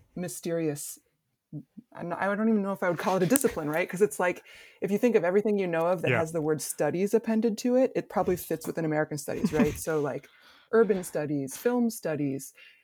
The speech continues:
Speaker 1: uh, ethnicity, race, and migration studies, African American studies, gender studies is all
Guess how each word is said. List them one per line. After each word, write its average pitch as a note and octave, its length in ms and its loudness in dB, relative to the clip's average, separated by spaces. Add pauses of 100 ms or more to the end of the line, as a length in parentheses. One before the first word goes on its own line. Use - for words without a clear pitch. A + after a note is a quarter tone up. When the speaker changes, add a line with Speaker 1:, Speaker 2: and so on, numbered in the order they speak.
(260)
Speaker 1:
uh, F3 280 -2
ethnicity, G3+ 640 0
race, G3+ 300 2
and G#3 100 -2
migration G3 480 0
studies, D3+ 520 -2
African G#3 320 0
American D3+ 360 -2
studies, C#3+ 400 -2
gender G3 360 -2
studies C#3+ 640 -6
is F3+ 140 0
all E3+ 480 2